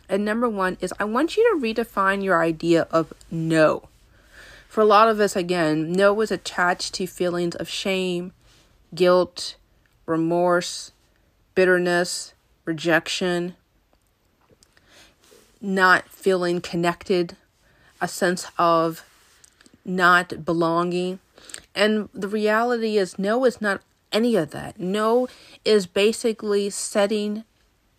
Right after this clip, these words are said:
a firm idea for yourself and for other people about what you believe and what you will tolerate or what you will not tolerate and what you will accept or what you,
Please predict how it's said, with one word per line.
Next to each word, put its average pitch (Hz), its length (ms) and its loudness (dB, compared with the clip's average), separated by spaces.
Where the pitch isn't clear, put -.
a 190 100 2
firm 220 760 -2
idea 190 340 -2
for 190 140 -8
yourself 180 640 -2
and 214 100 -8
for - 120 0
other 214 200 0
people 214 400 -2
about 180 520 -2
what 208 140 -2
you 220 140 -6
believe 208 760 -4
and 185 520 -2
what 190 420 0
you 185 240 -6
will 165 140 -4
tolerate 202 580 -2
or 202 360 4
what 202 260 -4
you 226 80 -6
will 220 80 -4
not 214 240 0
tolerate 165 500 -6
and 175 160 -4
what - 240 -6
you 214 80 -6
will 208 160 -2
accept 214 460 -4
or 202 60 -6
what 190 240 -8
you, - 80 -16